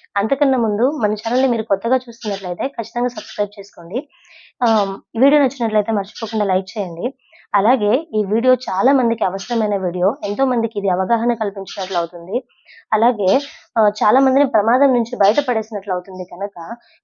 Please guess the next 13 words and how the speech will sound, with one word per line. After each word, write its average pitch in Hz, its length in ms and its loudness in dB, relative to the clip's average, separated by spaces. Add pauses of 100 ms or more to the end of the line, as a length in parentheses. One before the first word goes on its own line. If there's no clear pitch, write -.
(120)
ఖచ్చితంగా 277 400 2
ఈ 254 80 6
వీడియోని 226 320 2
షేర్ 254 280 0 (100)
చేసుకోవడం 190 600 0
మాత్రం 185 280 -4
అస్సలు 247 340 -2
మర్చిపోవద్దు. 190 600 -4 (320)
మీ 226 60 0
friends 233 300 -4
and 277 80 0
family 220 320 0
మెంబర్స్‌కి 208 560 -2